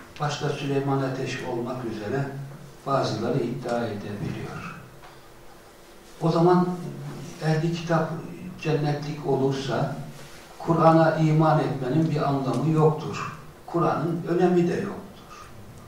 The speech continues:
Ona inanmadan, ki ehli kitap inanmıyor, cennete gidilebiliyormuş. Muhammed Aleyhisselam,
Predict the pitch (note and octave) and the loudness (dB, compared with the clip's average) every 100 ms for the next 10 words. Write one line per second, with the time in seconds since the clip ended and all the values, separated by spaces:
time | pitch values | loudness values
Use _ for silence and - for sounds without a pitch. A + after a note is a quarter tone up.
0 | - C#3+ E3+ E3 E3 E3 D#3+ - - - | -8 2 4 6 8 8 8 6 2 0
1 | - - - C#3+ C#3+ C#3 C#3 - C#3+ C3+ | 0 -2 0 2 2 2 -2 -2 0 0
2 | - C3+ C3 A#2 G2+ C3+ D#3 - - - | -2 0 0 0 0 0 0 0 -10 -14
3 | - - - - - D#3 - - D#3+ D#3 | -20 -20 -20 -16 -4 -2 -2 -4 -2 -2
4 | C#3+ D3+ C#3+ C#3+ C#3 B2 A2+ G2 F#2+ - | -2 -2 2 2 2 -2 -2 -2 -8 -12
5 | - - - - - C#3 C#3+ F3+ F3+ D#3 | -14 -16 -20 -20 -8 4 6 6 6 6
6 | C#3 B2 C3+ - A#3 - | 4 2 0 0 0 -2